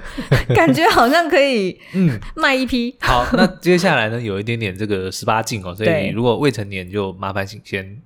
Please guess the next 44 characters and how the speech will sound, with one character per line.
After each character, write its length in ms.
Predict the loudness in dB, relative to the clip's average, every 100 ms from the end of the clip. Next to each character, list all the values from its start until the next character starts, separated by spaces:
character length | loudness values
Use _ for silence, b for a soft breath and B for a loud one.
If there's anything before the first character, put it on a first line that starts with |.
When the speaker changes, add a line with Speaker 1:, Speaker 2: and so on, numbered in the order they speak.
| -4
Speaker 2:
跳 160 | -2
过 200 | -2 -4 -4
哦。 120 | -4 2
Speaker 1:
嗯。 360 | 4 4 0 0
Speaker 2:
那 80 |
在 280 | 2 4 4 2
电 200 | 2 2
影 120 | 0
里 120 | -4
面 360 | -2 -2 -2 -4
呢， 340 | -6 -6 -8 -8
呃， 440 | -4 -2 -2 -4 -2
阿 140 | -4
汉 200 | -2 -4
跟 200 | -4 -2
Birdie 300 | 0 2 0
有 140 | -2
明 320 | -8 -12 -10 -8
确 300 | 0 2 2
的 160 | -2
亲 180 | -6 -6
密 140 | -6
接 180 | -4 -4
触 220 | -4 -6
呢， 220 | -6 -10 -10
应 100 | -4
该 160 | -4
是 140 | -4 -6
只 180 | -6
有 460 | -2 -2 -4 -10 -14 _ _ _
浴 160 | 0 0
室 260 | 0 -4 -4
那 140 | -10
一 60 | -12
场 260 | -12 -12 -18 _ _ _
戏， 160 | 0 2
Speaker 1:
对， 0 |
对， 120 | 2
对， 120 | -2
对， 0 | -6
对。 60 | -4
Speaker 2:
对 60 | -4
不 80 | -2
对？ 220 | -4